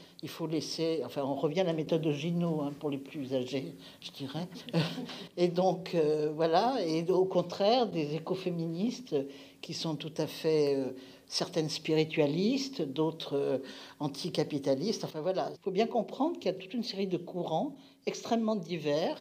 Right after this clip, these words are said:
et de publications, et que c'est cette diversité, je crois, qui fait aussi, euh, la richesse. Et on a essayé, en tout cas, euh, peut-être on en a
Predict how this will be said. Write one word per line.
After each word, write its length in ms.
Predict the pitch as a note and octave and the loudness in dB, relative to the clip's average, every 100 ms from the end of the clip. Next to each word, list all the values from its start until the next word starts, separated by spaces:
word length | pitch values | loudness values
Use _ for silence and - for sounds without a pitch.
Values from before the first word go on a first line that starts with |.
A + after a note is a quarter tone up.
| - | -6
et 60 | |
de 100 | D3 | -4
publications, 880 | D#3 G3+ G#3+ G3+ D#3+ - - F3+ C#4+ - - - - | -4 -4 -4 0 -2 -2 -8 -8 -8 -12 -20 -20 -10
et 80 | F3 | -8
que 80 | - | -8
c'est 120 | - | -6
cette 220 | - E3 | -2 0
diversité, 840 | D3+ F#3 F3 E3+ - - - G3 - | 0 2 2 2 -8 -8 -2 0 0
je 100 | - | -6
crois, 160 | F3 | -8
qui 140 | E3 C3+ | -6 -6
fait 140 | C3+ | -4
aussi, 420 | B2+ - - G3+ | -4 -6 -4 0
euh, 140 | C#3+ B2 - - - - - - - | 0 -2 -6 -16 -20 -20 -20 -18 -2
la 80 | D#3 | -2
richesse. 580 | D3+ C#3+ - G3 - D3+ | 0 0 2 0 0 -2
Et 260 | C3 B2+ - - - - | -2 -2 -6 -18 -18 -6
on 120 | D3 | 0
a 60 | D#3 | 0
essayé, 600 | - - D#3+ D#3+ F#3+ G3+ | 0 0 0 2 4 4
en 100 | D3 | 0
tout 200 | - - | -4 -2
cas, 260 | D#3 C#3+ | 2 4
euh, 220 | C3+ A#2+ A#2 - - | 2 0 -6 -14 -10
peut-être 420 | C#3 D3 D3 - | -6 -4 -6 -6
on 100 | B2 | -6
en 160 | A#2+ | -6
a 100 | A#2+ | -4